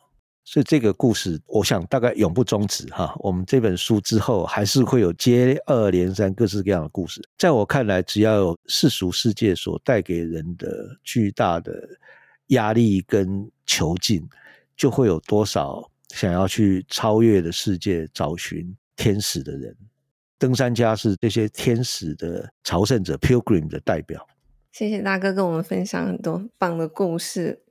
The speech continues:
Speaker 2: 呃，我其实想到最后，书的最后一章，特别令我感动的部分，他提到就说一九九五年有一群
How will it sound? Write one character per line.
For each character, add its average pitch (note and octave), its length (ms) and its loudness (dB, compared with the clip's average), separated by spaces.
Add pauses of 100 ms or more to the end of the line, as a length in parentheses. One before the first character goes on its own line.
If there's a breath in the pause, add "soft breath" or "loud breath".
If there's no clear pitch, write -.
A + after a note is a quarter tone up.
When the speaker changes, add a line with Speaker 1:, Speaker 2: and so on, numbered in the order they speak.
Speaker 2:
呃， F3+ 520 -2
我 F3+ 140 4
其 G#3+ 140 0
实 C4+ 60 6
想 F#3+ 220 0
到 G#3 200 4
最 G#3+ 260 2
后， F#3 560 0
书 A3+ 220 -2
的 A3 100 4
最 G3+ 180 0
后 F#3+ 220 0
一 E3+ 80 0
章， E3+ 300 -2 (420 loud breath)
特 - 100 -4
别 F3+ 160 4
令 F#3+ 160 2
我 D#3 120 2
感 - 200 -8
动 E3+ 200 0
的 E3 80 -2
部 D#3+ 200 -4
分， - 420 -4 (180)
他 B3+ 120 -2
提 A#3 200 -2
到 G3 160 2
就 F#3+ 120 -2
说 F3+ 360 -2
一 F#3 100 -2
九 F3+ 140 0
九 D#3+ 200 0
五 D3+ 120 -2
年 C#3 260 -2
有 C#3+ 180 0
一 D#3+ 80 -4
群 D3 400 -6